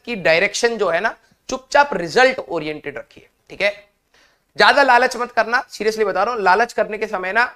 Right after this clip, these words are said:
जब आप सोच रहे हो तो वो आपका नुकसान करेगा। ओपन माइंड होके आपको पढ़ना है, और अभी आपके स-, पास सही में अफरात समय होता है,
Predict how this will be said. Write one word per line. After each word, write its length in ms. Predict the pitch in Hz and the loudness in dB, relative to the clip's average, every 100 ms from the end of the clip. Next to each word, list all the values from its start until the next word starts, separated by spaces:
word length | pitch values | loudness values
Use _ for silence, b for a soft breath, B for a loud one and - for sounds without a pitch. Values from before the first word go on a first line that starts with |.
| 151 | -2
जब 160 | 185 | 2
आप 120 | 190 | 2
सोच 280 | - 190 190 | 0 -6 -4
रहे 80 | 196 | -6
हो 60 | 170 | -4
तो 100 | 226 | 0
वो 60 | |
आपका 340 | 220 196 - 214 | 2 2 0 -10
नुकसान 360 | 175 - 143 | -8 -8 -8
करेगा। 280 | 127 113 104 _ _ b b - | -8 -16 -18 _ _ b b 4
ओपन 420 | 277 277 349 339 | 4 8 6 8
माइंड 300 | 294 254 240 | 4 2 0
होके 220 | 214 214 | -2 0
आपको 240 | 190 - 147 | 0 0 -6
पढ़ना 380 | - 139 160 202 | -6 -4 -2 -4
है, 200 | 226 240 _ _ _ - | -6 -18 _ _ _ 0
और 100 | 240 | 4
अभी 200 | 254 277 | 4 4
आपके 280 | 277 269 269 | 4 4 0
स-, 240 | - 233 _ - | 0 -4 _ 2
पास 280 | 196 240 - | 4 4 -2
सही 360 | - 165 220 | -4 -2 -4
में 120 | 254 | -4
अफरात 680 | 247 160 - 165 185 277 294 _ _ | -2 -4 -2 2 4 4 2 _ _
समय 320 | - 151 170 | -10 -10 -8
होता 360 | 160 147 - 165 | -8 -10 -4 0
है, 280 | 185 233 | 0 0